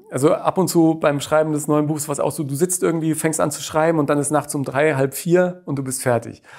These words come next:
Und, äh, genauso war das da. Ich bin da durch, äh, geflogen und dann war's vorbei und alle klopfen dir auf die Schulter und sagen, „Ja, ist doch super, als hättest du nie was anderes gemacht.“ Und dachte ich mir im Stillen, „Ja, genau.“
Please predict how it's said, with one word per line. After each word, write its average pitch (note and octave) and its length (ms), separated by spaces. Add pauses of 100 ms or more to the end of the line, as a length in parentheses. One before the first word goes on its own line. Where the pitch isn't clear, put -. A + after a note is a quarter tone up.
(280)
Und, C#3 380
äh, B2+ 260
genauso D#3 340
war E3 80
das D3+ 120
da. - 100
Ich - 160
bin F#3 120
da F3 100
durch, G3+ 500
äh, C#3 360 (360)
geflogen F#3 680 (380)
und D#3 140
dann D#3+ 160
war's E3 160
vorbei E3+ 540 (360)
und D3+ 160
alle D3+ 160
klopfen E3 280
dir D#3+ 80
auf D#3 60
die D3 100
Schulter D3 240
und C3 60
sagen, C#3 120
„Ja, C3+ 80
ist B2 100
doch A2 60
super, - 300
als - 140
hättest D3+ 200
du D3 40
nie C3 140
was C3 160
anderes - 260
gemacht.“ A2 200
Und A2 100
dachte A2 140
ich C#3+ 60
mir C3 100
im B2 80
Stillen, B2 220
„Ja, C#3+ 120
genau.“ B2+ 320